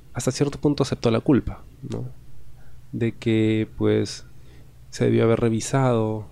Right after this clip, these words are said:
los artículos, ¿no? Y que debíamos haber sido más cuidadosos con las cosas que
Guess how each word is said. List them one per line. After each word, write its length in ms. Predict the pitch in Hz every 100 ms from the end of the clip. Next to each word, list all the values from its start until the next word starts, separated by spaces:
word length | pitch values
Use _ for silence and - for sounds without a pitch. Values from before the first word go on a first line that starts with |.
| 147
los 200 | 107 101
artículos, 800 | 104 131 127 123 110 113 107 -
¿no? 400 | 104 104 110 113 127
Y 80 | 113
que 180 | -
debíamos 440 | 98 98 104 107 104
haber 140 | 101
sido 180 | - 104
más 140 | 104
cuidadosos 440 | - 107 95 98 113
con 180 | 104 95
las 140 | 92
cosas 320 | 110 104 98
que 300 | - 95 92